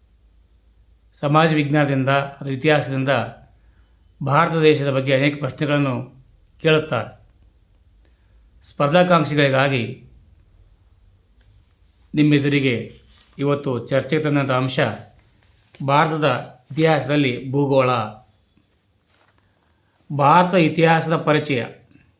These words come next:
ಭೂಗೋಳದಲ್ಲಿ ಭಾರತದ ಸ್ಥಾನ. ಭಾರತ ದೇಶವು ಉತ್ತರಾರ್ಧ ಗೋಳದ ಅಕ್ಷಾಂಶ ಎಂಟು ಡಿಗ್ರಿಯಿಂದ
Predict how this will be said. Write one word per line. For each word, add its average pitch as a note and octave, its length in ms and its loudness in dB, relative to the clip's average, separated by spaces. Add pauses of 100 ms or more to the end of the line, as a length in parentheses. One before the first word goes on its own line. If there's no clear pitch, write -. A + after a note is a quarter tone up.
(300)
ಭೂಗೋಳದಲ್ಲಿ D3+ 720 4 (420)
ಭಾರತದ D3+ 380 2
ಸ್ಥಾನ. C3 440 0 (1900)
ಭಾರತ F3+ 380 2 (720)
ದೇಶವು D#3 480 2 (1040)
ಉತ್ತರಾರ್ಧ F3+ 840 4 (480)
ಗೋಳದ E3 420 4
ಅಕ್ಷಾಂಶ D#3+ 600 0 (720)
ಎಂಟು F3 340 4
ಡಿಗ್ರಿಯಿಂದ D3 540 4